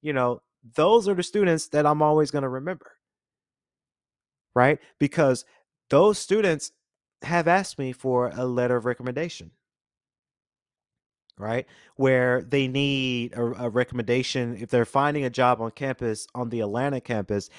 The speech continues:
they know, "Oh, well, I worked for Kennedy. He's, he's, you know, he, let's see if he can write me a letter of recommendation." And sure enough, I wrote them a letter of recommendation to help them on their way.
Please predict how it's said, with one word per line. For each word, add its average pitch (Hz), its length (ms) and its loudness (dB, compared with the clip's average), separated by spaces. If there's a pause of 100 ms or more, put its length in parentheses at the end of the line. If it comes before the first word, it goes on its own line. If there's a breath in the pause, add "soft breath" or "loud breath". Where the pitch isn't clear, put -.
(160 loud breath)
they 127 140 4
know, 123 360 2
"Oh, 117 280 2 (120)
well, 120 180 -4
I 120 80 0
worked 127 240 -2
for 120 100 -10
Kennedy. 110 500 -4
He's, 113 340 -12
he's, 131 360 -10
you 123 120 -4
know, 101 200 -2
he, 131 220 -14 (140)
let's 139 180 -6
see 139 120 -2
if 127 60 -2
he 135 80 -4
can 117 160 -2
write 110 200 -2
me 107 100 -4
a 107 60 -2
letter 101 200 -2
of 92 60 -8
recommendation." 98 640 -12 (960)
And 113 280 -2
sure 131 200 0
enough, 139 320 0
I 113 140 -6
wrote 139 280 0
them 107 220 0
a 98 120 -8
letter 110 240 0
of 92 100 -4
recommendation 101 680 -10 (480)
to 113 100 -4
help 120 240 -2
them 113 180 0
on 101 160 -4
their 92 120 -8
way. 120 240 -8